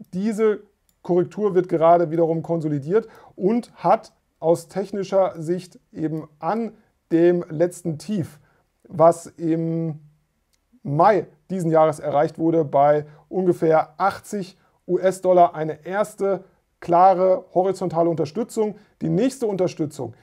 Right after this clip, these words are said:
die ist dann zu finden bei ungefähr zweiundsiebzig, zweiundsiebzig siebzig,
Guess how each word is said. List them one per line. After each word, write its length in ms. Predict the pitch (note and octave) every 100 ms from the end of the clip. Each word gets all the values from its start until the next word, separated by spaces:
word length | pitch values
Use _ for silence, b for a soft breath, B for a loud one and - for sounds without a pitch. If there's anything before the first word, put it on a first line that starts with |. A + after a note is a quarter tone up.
| b -
die 200 | F3 G#3+
ist 380 | A3+ F3+ F#3 -
dann 300 | E3 F3 E3+ b b _ _ -
zu 140 | E3
finden 420 | D3+ F3+ F#3 E3
bei 240 | D3+ D#3 D#3+
ungefähr 460 | E3+ D#3 D#3+ C#3+
zweiundsiebzig, 920 | - D3+ F3 E3 A3 - G#3+ G3 F#3
zweiundsiebzig 640 | - E3+ F3 E3+ F3 C#3+ C3
siebzig, 440 | A3 - G3+